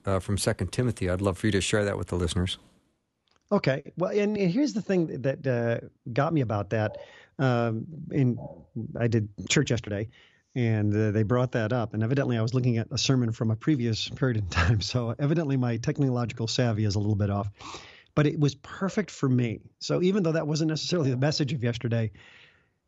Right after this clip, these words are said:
Speaker 2: it's, uh, Second Timothy two fourteen, "Keep reminding God's people of these things. Warn them before God against quarreling about words. It is of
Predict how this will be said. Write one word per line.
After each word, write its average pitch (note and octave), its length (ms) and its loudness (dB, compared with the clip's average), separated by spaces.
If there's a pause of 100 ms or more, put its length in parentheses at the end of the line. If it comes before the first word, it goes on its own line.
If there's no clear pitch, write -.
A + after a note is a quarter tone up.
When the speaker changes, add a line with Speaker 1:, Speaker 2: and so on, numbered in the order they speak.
Speaker 2:
it's, A2+ 80 -6
uh, C3 380 2
Second E3 300 2
Timothy C#3+ 440 0
two - 220 -4
fourteen, B2 600 0
"Keep - 220 -4
reminding D#3 500 2
God's C3+ 340 -2
people A#2 460 -6
of A2 140 -4
these A#2 280 2
things. A2+ 440 2 (100)
Warn D3 480 4
them F3+ 180 2
before E3 600 -2
God A#2 480 0
against A#2+ 540 0 (180)
quarreling E3 800 2 (100)
about A#2 600 0 (160)
words. G#2+ 880 0 (320)
It A#2+ 160 4
is A2 160 4
of G#2 220 0